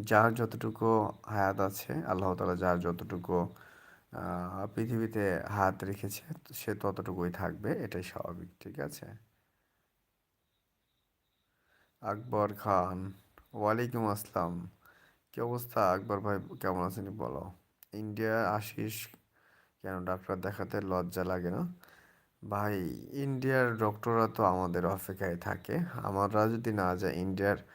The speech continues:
ডক্টররা রুগী পাবে কোথা থেকে? কারণ ইন্ডিয়ায় তো কোনো রুগী নাই, কারণ সবাই তোমরা ডাক্তার, ঠিক আছে? কেউ প্যারাস-,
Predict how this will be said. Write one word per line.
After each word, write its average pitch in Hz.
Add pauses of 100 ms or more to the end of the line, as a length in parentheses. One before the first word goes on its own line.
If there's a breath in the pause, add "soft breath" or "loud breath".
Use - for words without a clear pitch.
(480 loud breath)
ডক্টররা 107
রুগী 113
পাবে 95
কোথা 87
থেকে? 90
কারণ 98
ইন্ডিয়ায় 101
তো 110
কোনো 104
রুগী 120
নাই, 95 (300)
কারণ 107
সবাই 117
তোমরা 104
ডাক্তার, 90
ঠিক -
আছে? 104 (560 loud breath)
কেউ 101
প্যারাস-, 113